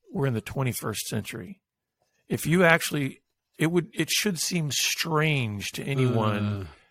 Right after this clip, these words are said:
Speaker 1: that the twenty-first century format and form and, and ways we do ministry in the church would look like first century church. It's like, the mission's the same, make disciples,
Speaker 2: Yes,
Speaker 1: right?
Speaker 2: yes.
Speaker 1: But can we be open in our thinking of, like,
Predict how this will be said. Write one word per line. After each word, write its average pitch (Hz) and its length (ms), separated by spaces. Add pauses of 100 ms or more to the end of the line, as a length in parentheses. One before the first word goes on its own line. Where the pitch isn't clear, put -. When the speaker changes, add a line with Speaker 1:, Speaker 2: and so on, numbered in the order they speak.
(100)
Speaker 1:
that 131 260
the 135 100
twenty-first 170 720
century 135 440
format 139 920
and 113 260
form 147 480
and, 107 340
and 120 160
ways 135 240
we 139 100
do 127 140
ministry 127 560
in 117 120
the 110 60
church 127 420
would 123 200
look 135 240
like 117 260
first - 280
century 101 320
church. - 480 (560)
It's - 180
like, 123 320 (360)
the 139 80
mission's 208 400
the 117 60
same, 117 380
make 202 160
disciples, 127 480
Speaker 2:
Yes, 127 80
Speaker 1:
right? 170 220
Speaker 2:
yes. 110 400 (240)
Speaker 1:
But 170 140
can 175 140
we 240 100
be 247 180
open 190 340
in 170 100
our 139 120
thinking 160 380
of, 123 120
like, 123 400